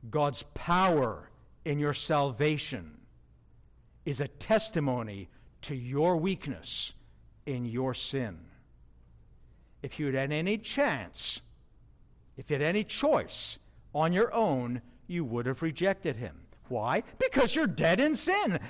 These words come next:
That's what dead in sin means. Unresponsive to God. You don't see His loveliness. You don't see His goodness. You see goodness where it doesn't exist,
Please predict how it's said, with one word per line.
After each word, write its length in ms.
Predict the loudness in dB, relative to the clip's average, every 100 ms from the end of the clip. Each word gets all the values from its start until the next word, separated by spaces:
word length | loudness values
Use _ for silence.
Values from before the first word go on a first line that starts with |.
| 0
That's 200 | 2 4
what 220 | 2 2 -10 -18 -20 -20 -20 -6
dead 240 | 2 4 6
in 160 | 4
sin 420 | 4 4 4 4 2
means. 500 | 0 0 0 0 0
Unresponsive 920 | 2 2 2 -2 0 2 2 0 -2
to 100 | -2
God. 540 | 0 2 2 2 0 -4 -8 0
You 140 | 0
don't 360 | 4 4 4 2
see 280 | 0 4
His 200 | 4 2
loveliness. 600 | 4 4 4 2 2 0 0
You 100 | 0
don't 320 | 4 4 2
see 200 | -4 -2
His 180 | -2 2
goodness. 460 | 0 2 -2 -6 -14 -4
You 120 | -2
see 200 | 0 0
goodness 480 | 2 2 4 2 4
where 160 | 2 4
it 80 |
doesn't 320 | 2 2 2 -2
exist, 500 | -2 -2 -2 -4